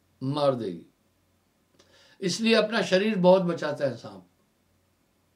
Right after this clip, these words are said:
देखना, सांप ने जब किसी पर हमला होता है, कुंडली मारकर बैठता है, ताकि मेरे शरीर पर किस और जगह चोट नहीं पहुंचे।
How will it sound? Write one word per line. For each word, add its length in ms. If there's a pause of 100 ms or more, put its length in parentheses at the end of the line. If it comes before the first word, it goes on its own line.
(3500)
देखना, 380
सांप 380
ने 120
जब 220
किसी 220
पर 160
हमला 260
होता 240
है, 60
कुंडली 420
मारकर 380
बैठता 340
है, 200 (420)
ताकि 260
मेरे 280
शरीर 380
पर 140
किस 300
और 220
जगह 260
चोट 160
नहीं 240
पहुंचे। 340